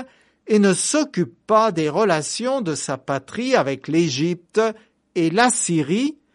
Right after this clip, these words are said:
qui tiennent une si grande place dans le livre d'Ésaïe. L'horizon de ce dernier est bien plus vaste que celui de Michée,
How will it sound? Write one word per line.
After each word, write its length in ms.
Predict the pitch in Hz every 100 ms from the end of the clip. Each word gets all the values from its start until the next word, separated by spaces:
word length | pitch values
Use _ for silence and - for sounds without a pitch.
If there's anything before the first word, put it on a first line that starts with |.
| _ _ _ _
qui 200 | 233 220
tiennent 400 | - 262 262 220
une 140 | 165
si 360 | - - 302 302
grande 360 | 226 160 151
place 580 | - 147 147 190 226 -
dans 140 | 185 180
le 140 | 139
livre 540 | 135 208 247 220 185 165
d'Ésaïe. 720 | 123 254 240 170 160 135 - _ _ _ -
L'horizon 460 | 226 247 277 311 302
de 120 | 180
ce 160 | -
dernier 500 | 156 175 185 214 247
est 60 | 185
bien 300 | 131 165 180
plus 240 | - 156
vaste 560 | 131 147 147 123 - -
que 100 | -
celui 460 | 120 - 156 208 202
de 120 | 139
Michée, 680 | 120 175 220 - 208 131